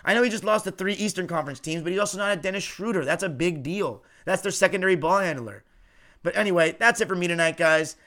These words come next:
Ending a little short. I'm gonna give you the Suns game tomorrow. The Lakers, they drop to twenty-two and ten. Now the Clippers are back in second place.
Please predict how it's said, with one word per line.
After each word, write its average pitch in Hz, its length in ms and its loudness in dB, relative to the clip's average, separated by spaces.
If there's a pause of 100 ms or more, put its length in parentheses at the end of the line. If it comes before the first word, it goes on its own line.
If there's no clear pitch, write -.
(240)
Ending 220 240 2
a - 20 2
little 185 160 4
short. 170 500 4 (200)
I'm - 40 -18
gonna 151 140 -4
give 214 160 -2
you 233 80 0
the 208 60 0
Suns 196 260 2
game 180 160 0
tomorrow. 147 500 4 (440)
The 151 120 0
Lakers, 208 600 4 (400)
they 190 220 4
drop 170 500 4
to 156 460 2 (260)
twenty-two 214 480 -2
and 180 160 -2
ten. 170 480 2
Now 151 160 2
the 151 100 0
Clippers 165 380 -2
are 156 60 -2
back 151 200 2
in 143 80 -10
second 143 300 -6
place. 156 360 0